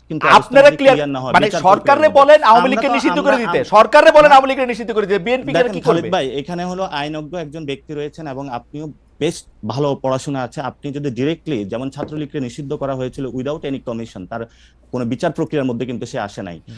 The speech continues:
Speaker 1: আপনি যদি আওয়ামী লীগকে এভাবে নিষিদ্ধ করেন without any বিচার, তো সে কিন্তু কোনো কমিশন গঠন ছাড়া আপনি একটা দলকে নিষিদ্ধ করে দিলেন,
Speaker 2: করেন
Speaker 1: কিন্তু
Speaker 2: কমিশন
Speaker 1: তার কোনো
Speaker 2: গঠন,
Speaker 1: বিচার করলো
Speaker 2: কমিশন
Speaker 1: না।
Speaker 2: গঠন করেন।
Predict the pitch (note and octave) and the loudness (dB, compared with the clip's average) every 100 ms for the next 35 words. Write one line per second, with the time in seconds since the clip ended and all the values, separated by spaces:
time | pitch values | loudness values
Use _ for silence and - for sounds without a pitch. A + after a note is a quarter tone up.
0 | F#2 A#2+ - C#3+ D#3 C#3+ C3+ D3+ C#3+ F3+ | -12 -10 -4 -2 0 0 0 0 -2 -2
1 | D3+ D3+ D3 C3+ E3 C#3+ C#3+ C3+ B2 A#2+ | -2 -2 -2 -4 -6 -8 -6 -6 -6 -8
2 | B2+ C3+ B2+ A#2+ C#3 E3 G#2 - - A2+ | -8 -8 -10 -8 -6 -6 -6 -10 -16 -14
3 | A2+ C3+ C3 C3+ C3 C#3+ D3 D#3 F3 C#3+ | -12 -12 -10 -10 -8 -6 -6 -6 -8 -8
4 | C3+ A#2+ A#2 G#2 B2 A#2 - C#3+ B2 C3+ | -8 -12 -10 -10 -10 -14 -14 -14 -12 -10
5 | A2+ B2 B2+ C#3+ C3 C3+ A2+ B2+ B2 A#2+ | -4 -4 -4 -6 -8 -10 -10 -8 -8 -6
6 | B2+ B2 E3+ A3 A#3 C#3 G#3+ G#3 E3+ C#3+ | -6 -4 0 2 2 0 0 -2 -2 -2
7 | A2+ D#3 C#3+ E3+ A3 A#3+ G#3 A#3 A#3 G#3 | -4 -6 0 2 2 0 2 2 2 0
8 | F#3 | -2